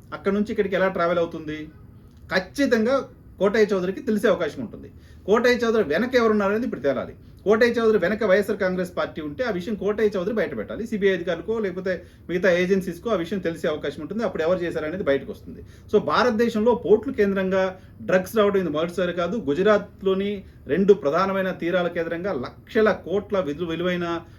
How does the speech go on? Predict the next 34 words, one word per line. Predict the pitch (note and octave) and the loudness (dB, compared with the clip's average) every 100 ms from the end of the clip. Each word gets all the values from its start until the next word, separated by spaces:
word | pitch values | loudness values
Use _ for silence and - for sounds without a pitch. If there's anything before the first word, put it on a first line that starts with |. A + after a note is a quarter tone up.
| - - | -16 -4
డ్రగ్స్ని | D#3+ E3+ A3 | -2 0 0
ఒకేసారి | E3+ C3 A#3 G#3+ G#3 | 0 0 2 4 2
పట్టుకోవడం | F3+ E3+ D3 E3 E3 | 0 -4 -6 -6 -6
కూడా | F#3 | -4
దేశవ్యాప్తంగా | D3 D#3 E3 E3 D3+ | -4 -4 -8 -8 -8
సంచలనమైంది, | C#3 C3+ C#3 C3+ A#2+ C#3 C3 | -6 -6 -4 -4 -6 -8 -10
చూసాం. | A2+ D#2+ - - - B3 | -10 -10 -14 -20 -2 2
So, | |
ఇప్పుడు | G#3 F3 - A3 F#3 | 2 2 2 4 4
ఇక్కడ | F3+ B3 E3 D#3+ G#3 - - | 2 2 2 2 -4 -14 -4
రెండు | F3+ G3+ | 0 6
మూడు | G#3 | 6
రోజుల | G3+ A#3 A3 | 6 4 2
క్రితం | G3+ G3+ A3+ G#3 - - - - | 0 0 -4 -6 -10 -20 -4 6
కూటమికి | G#3+ A3+ G#3 | 6 6 0
సంబంధించిన | G#3 F#3+ F#3+ F#3+ | -2 -2 -2 -4
ఒక | F#3 | -6
సభ | D#3 D#3+ F#3+ | -4 0 2
జరుగుతున్న | F#3 F3 E3+ E3 | 2 0 -2 -6
సందర్భంలో, | D3+ D3 C#3+ B2 C#3+ D3+ E3 E3 - - - C#3+ | -6 -4 -4 -2 -4 -2 -2 -4 -8 -20 -10 -4
ఆ, | C#3 C3+ A#2+ A2 | -2 -2 -4 -6
చిలకలూరుపేటలో | E3 E3+ E3+ D#3 D3 C#3 | -4 -2 0 0 0 -2
సభ | D3 | -2
జరుగుతున్న | D3+ D3+ D3+ C#3+ | -2 -2 -4 -4
సందర్భంలో | C#3 C#3 C3 C#3+ D3 F3+ - - - - | -2 -2 -2 -4 -4 -6 -8 -18 -16 -2
నాయకులు | E3+ A3 A3+ | 2 2 2
చెప్పిన | F#3 F3+ F3 D#3+ | 0 -2 -2 -4
మాట, | D3 D#3 C3 | -4 -2 -2
చంద్రబాబు | C#3 - D#3+ F#3+ G3+ F#3+ | -4 -6 -4 0 0 0
నాయుడు | F3+ | 0
గారు | F3 | 0
ఓపెన్గా | D#3+ F3 F3 D3+ | 0 0 -2 -2
చెప్పిన | C#3 C#3 | -4 -2
మాట, | C3 A#2+ B2 F#3 | -2 -2 -4 -6